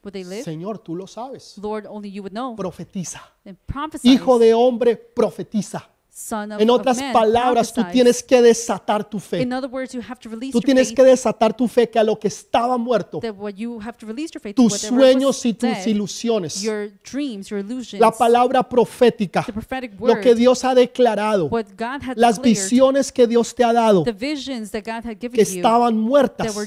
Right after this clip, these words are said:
Speaker 1: dead,
Speaker 2: van a volver a
Speaker 1: they're
Speaker 2: resucitar
Speaker 1: going to resurrect
Speaker 2: en el nombre poderoso
Speaker 1: in
Speaker 2: de
Speaker 1: the
Speaker 2: Jesús.
Speaker 1: powerful name of Jesus.
Speaker 2: Proverbios
Speaker 1: Proverbs
Speaker 2: dieciocho veintiuno.
Speaker 1: eighteen twenty-one.
Speaker 2: La muerte y la vida están en el poder de la lengua.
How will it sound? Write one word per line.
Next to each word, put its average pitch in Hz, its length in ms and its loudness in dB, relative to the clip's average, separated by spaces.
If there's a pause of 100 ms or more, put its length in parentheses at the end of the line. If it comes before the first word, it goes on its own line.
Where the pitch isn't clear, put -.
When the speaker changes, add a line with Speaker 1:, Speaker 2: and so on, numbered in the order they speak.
(120)
Speaker 1:
dead, 208 340 -8 (180)
Speaker 2:
van 208 200 -4
a 220 80 -2
volver 208 360 0
a 208 60 -4
Speaker 1:
they're 208 80 -10
Speaker 2:
resucitar 214 640 -6
Speaker 1:
going 233 160 -8
to 220 140 -16
resurrect 214 380 -6
Speaker 2:
en 220 120 8
el 196 300 4
nombre 220 400 4
poderoso 190 680 -2
Speaker 1:
in 220 80 -4
Speaker 2:
de 214 40 -10
Speaker 1:
the 202 60 -10
Speaker 2:
Jesús. 220 120 -8
Speaker 1:
powerful 214 320 -6
name 208 200 -10
of 196 80 -16
Jesus. 240 380 -10
Speaker 2:
Proverbios 196 800 2
Speaker 1:
Proverbs 220 520 -10
Speaker 2:
dieciocho 196 640 -8
veintiuno. 180 440 -10
Speaker 1:
eighteen 240 260 -10
twenty-one. 202 640 -12 (200)
Speaker 2:
La 170 200 0
muerte 269 720 0 (260)
y 202 120 2
la 170 140 2
vida 170 380 0 (560)
están 196 320 -2
en 202 140 0
el 185 140 -4
poder 170 420 -8
de 180 100 -10
la 180 140 -8
lengua. 151 420 -8